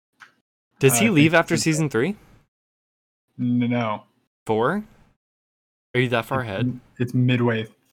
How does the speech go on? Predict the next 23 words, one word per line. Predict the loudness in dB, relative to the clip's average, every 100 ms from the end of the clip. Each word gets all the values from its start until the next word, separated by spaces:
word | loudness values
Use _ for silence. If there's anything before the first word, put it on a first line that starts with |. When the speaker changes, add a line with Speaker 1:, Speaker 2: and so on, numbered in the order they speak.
| -12
Speaker 2:
through. | -6
Speaker 1:
Is | -4 -4
it | -4
really? | -6 -4 -2 -4 -2
Speaker 2:
Not | -2 0
Speaker 1:
Oh, | 2
Speaker 2:
midway, | 2 2 0
Speaker 1:
God. |
Speaker 2:
it's, | 0
like, | -4
towards | 0 0 0
the | -2 -4
end. | -4 -4 -6 -4
Speaker 1:
What | -2
did | -2 -2
he | 0
Speaker 2:
But | 2
Speaker 1:
do? |
Speaker 2:
I | 4
looked | 4 2 -2
into | -2 0 2
it, | 2 0
and | -4